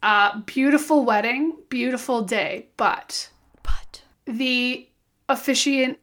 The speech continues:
Speaker 1: was late. The bride's wedding dress got completely ruined by varnish from a door.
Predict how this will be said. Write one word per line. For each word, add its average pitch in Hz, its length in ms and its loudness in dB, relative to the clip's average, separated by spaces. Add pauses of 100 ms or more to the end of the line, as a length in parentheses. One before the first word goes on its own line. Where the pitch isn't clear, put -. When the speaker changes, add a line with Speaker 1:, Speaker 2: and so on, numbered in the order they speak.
(100)
Speaker 1:
was 226 320 -4
late. - 460 -12 (640)
The 247 100 0
bride's 247 400 4
wedding 226 360 0
dress 214 280 0
got 202 220 0
completely 277 680 2
ruined 226 500 0
by 208 180 2
varnish 233 500 -2
from 226 220 -4
a 202 80 -2
door. 214 840 -2